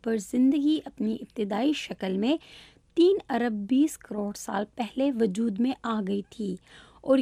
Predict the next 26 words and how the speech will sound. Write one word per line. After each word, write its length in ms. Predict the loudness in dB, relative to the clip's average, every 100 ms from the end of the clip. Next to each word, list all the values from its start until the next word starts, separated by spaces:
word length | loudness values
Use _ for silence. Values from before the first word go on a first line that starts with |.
| 4
یہ 120 | 2
مقام 460 | 4 2 0 0 -2
تھا 160 | 0 0
جنوبی 460 | 0 0 2 0 -2 -4
افریقہ 440 | -6 -4 -4 -2 -4
کا 100 | -4
ایک 200 | -6 _
پہاڑی 500 | -8 -6 -6 -4 -4
سلسلہ۔ 640 | -6 -6 -6 -4 -4 -4 -6 -12 _ -20 -20 -20 -14 2
انسان 420 | 4 4 2 2
اس 120 | 2 2
سیارے 460 | 2 4 4 2
پر 220 | 0 0 0
زندگی 380 | 4 6 6 4
کی 80 | -2
سب 220 | -6 -8
سے 140 | -6 -6
ترقی 400 | -4 -4 -4 -4
یافتہ 360 | -4 -4 -8 -8
شکل 440 | -6 -8 -4 -4 -2
اور 180 | 0 0
سب 300 | 0 -4 -6
سے 160 | -4 -8 -6 -2
آخر 340 | -2 -2 -2 0
میں 140 | 2
نمودار 600 | 2 0 -2 -2 -2 -4